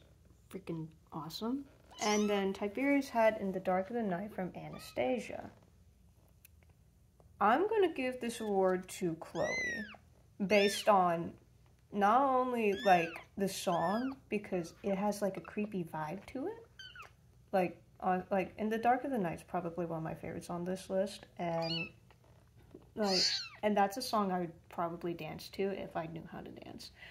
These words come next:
Trust in Me, that one's creepy. Like, really freaking creepy. And plus the fact that when you combine it with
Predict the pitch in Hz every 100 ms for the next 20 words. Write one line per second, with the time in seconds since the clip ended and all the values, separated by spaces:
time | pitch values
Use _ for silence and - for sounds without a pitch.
0 | - - - - - _ _ - - 262
1 | 302 330 254 220 185 180 226 233 214 -
2 | - - - 233 226 - 160 202 - -
3 | - - 240 202 - 240 277 262 214 254
4 | 254 208 202 233 196 - - - - -
5 | - 233 233 320 320 - 285 269 240 240
6 | 220 - 226 226 226 226 254 240 226 226
7 | 240 262 262 - 214 208